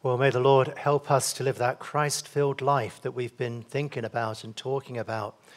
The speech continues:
being on a, a mission for Jesus, rejoicing when he is preached, magnifying him whether in life or death, and seeking to live a,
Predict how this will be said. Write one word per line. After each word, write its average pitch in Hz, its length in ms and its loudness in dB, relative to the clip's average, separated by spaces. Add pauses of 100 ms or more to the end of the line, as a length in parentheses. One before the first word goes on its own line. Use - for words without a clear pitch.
(680)
being 135 400 6
on 127 200 0
a, 123 260 2
a - 20 -4
mission 139 580 4
for 127 160 -4
Jesus, 127 600 0
rejoicing 143 680 0
when 123 180 -2
he 123 180 -2
is 120 160 -4
preached, - 680 -6 (540)
magnifying 151 920 4
him 131 380 0
whether 127 260 0
in 127 140 -4
life 131 360 -2
or 123 140 -6
death, 110 480 -4 (720)
and 113 360 -2
seeking 139 480 -6
to 120 160 -10
live 131 140 -2
a, 131 200 -2